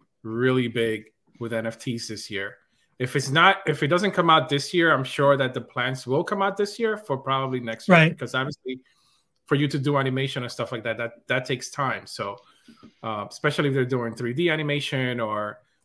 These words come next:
Speaker 1: you know, any kind of computer animated, uh, you know, Web three animation, that's gonna take some time. So I think in, in the leads of, like, Disney and Netflix, these people are, are gonna really take the lead. And, and I'm really looking forward to, like, maybe someone like Netflix taking that lead,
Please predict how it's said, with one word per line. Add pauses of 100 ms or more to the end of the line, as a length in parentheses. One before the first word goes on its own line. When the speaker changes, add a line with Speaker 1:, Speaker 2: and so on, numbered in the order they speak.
(140)
Speaker 1:
you
know,
any
kind
of
computer
animated, (380)
uh,
you
know, (360)
Web
three
animation,
that's
gonna
take
some
time.
So
I
think (160)
in,
in
the
leads
of,
like,
Disney
and (360)
Netflix,
these
people
are,
are
gonna
really
take
the
lead.
And,
and
I'm
really
looking
forward
to,
like, (800)
maybe
someone
like
Netflix
taking
that
lead,